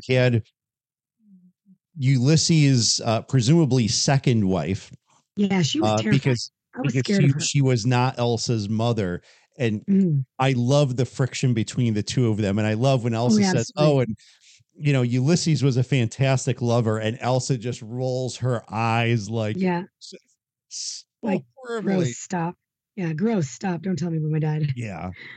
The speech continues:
Speaker 1: Um, and the, the, the, the s-, the big Scottish guy, um, actually, when I was looking through I M D B, that actor is, um, he has acted in a few things, but actually he's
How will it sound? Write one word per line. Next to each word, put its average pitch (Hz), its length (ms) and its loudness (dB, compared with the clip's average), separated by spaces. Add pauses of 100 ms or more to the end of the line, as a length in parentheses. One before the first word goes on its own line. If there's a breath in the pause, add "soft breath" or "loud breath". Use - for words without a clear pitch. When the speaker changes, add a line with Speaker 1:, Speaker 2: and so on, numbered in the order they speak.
(340 loud breath)
Speaker 1:
Um, 120 460 -2
and 139 200 -2
the, 123 360 -2
the, 110 280 -6 (120)
the, 101 340 -6
the 107 100 -10
s-, - 200 -10 (160)
the 98 80 -12
big 120 320 -4 (180)
Scottish 127 500 -6
guy, 87 400 -6 (460)
um, 104 640 -6
actually, 127 460 -8 (360)
when 117 120 -10
I 120 40 -8
was 107 120 -10
looking 123 220 -6
through 135 180 -6
I 123 120 -2
M 123 120 -4
D 110 160 -6
B, 123 300 -6
that 135 300 -6
actor 101 640 -6
is, 107 460 -6
um, 104 220 -6 (320)
he 143 220 -8
has 151 300 -2
acted 135 360 -6
in 120 180 -8
a 101 60 -6
few 190 240 -10
things, 110 280 -12
but 120 180 -10
actually 143 380 -8
he's 147 420 -10